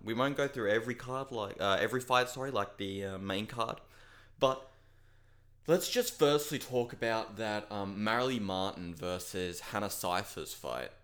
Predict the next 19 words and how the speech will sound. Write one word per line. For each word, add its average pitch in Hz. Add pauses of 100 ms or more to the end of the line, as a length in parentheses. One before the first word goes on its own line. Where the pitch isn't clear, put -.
(220)
Um, 82 (300)
this 127
was 170
a 131
really 107
interesting 87
fight 82
because 80 (100)
in 110
the 127
first 113
round, 82
it 90
looked 92
like 90 (500)
Marilee 95
Martin 90
was 76
done. 90